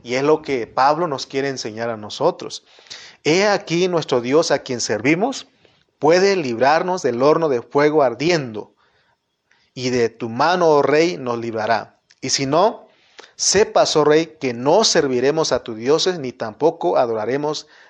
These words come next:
la estatua que has levantado". Estos jóvenes estaban dispuestos a magnificar a Dios, ya sea por vida o por muerte. Amén.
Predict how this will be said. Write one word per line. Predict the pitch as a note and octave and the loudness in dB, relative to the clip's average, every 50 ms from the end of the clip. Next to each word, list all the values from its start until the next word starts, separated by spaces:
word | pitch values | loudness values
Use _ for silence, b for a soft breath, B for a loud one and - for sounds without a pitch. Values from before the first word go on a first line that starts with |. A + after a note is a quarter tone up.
| b - | b -6
la | B2 A2+ A2 | -4 -4 -4
estatua | G#2 - - C3+ C#3 C#3 - D3 D3 C#3+ | -4 -2 0 0 0 2 2 2 2 0
que | - - B2 | -2 -6 -4
has | A2+ A#2 B2+ | -4 -4 -4
levantado". | B2+ A#2+ A#2 G#2+ G#2 - A2 A2 A2+ - | -4 -4 -6 -6 -8 -12 -14 -14 -10 -4
Estos | C3+ D#3+ G3+ G#3 G#3 - - D#3+ - - | -2 -2 -2 -2 -4 -8 -10 -10 -8 -4
jóvenes | - D#3 D#3 D3+ D3+ D#3 D3+ - | 0 0 0 0 -2 -6 -8 -10
estaban | A#2+ A2 - - D3 E3 F#3 A3+ A3+ A3 F#3+ b b b b b b b b b b b b b _ _ _ | -10 -6 -2 0 2 4 4 4 2 0 -2 b b b b b b b b b b b b b _ _ _
dispuestos | - A2 G#2 G2 - - - D#3+ G3 A#3 A#3+ A3+ - G#3+ G3+ G#3 - - b b b b b b - | -18 -16 -14 -14 -14 -4 0 2 2 2 2 0 -2 -4 -4 -4 -6 -12 b b b b b b -4
a | - - A#2 | -2 -2 -2
magnificar | A#2+ A#2+ A2 A#2 G#2 G#2 G2+ G#2+ G#2 _ - - F#3 G3 G#3+ G#3 G3+ - | -2 -4 -8 -10 -14 -16 -16 -16 -16 _ -2 0 2 4 4 2 2 0
a | - C3+ A#2+ | -2 -4 -4
Dios, | A2 B2 C#3+ D#3 E3 E3 F3 F#3+ F#3 - b b b b b b - | -4 0 2 2 2 2 0 -2 -6 -8 b b b b b b -18
ya | D3 B2+ C3 C#3 | -6 -2 0 0
sea | C#3+ - - D#3+ D3+ - | 0 2 2 2 2 0
por | - C3 A2+ G#2+ A2+ | -2 -6 -8 -6 -6
vida | C#3 F#3 A3 A#3 A#3+ A3+ A#3 A3+ b b b b _ - | -6 -6 -6 -6 -6 -8 -10 -14 b b b b _ -6
o | C3 C#3+ C#3+ | -4 -4 -2
por | - C3+ A#2+ A2+ | 0 -2 -2 0
muerte. | A#2 A2+ A2 G2+ F2+ - - F#2+ F#2+ - _ _ | -2 -2 -4 -4 -4 -8 -14 -18 -18 -20 _ _
Amén. | - F#2 F#2 G2 G2+ A2+ _ | -14 -14 -12 -14 -16 -18 _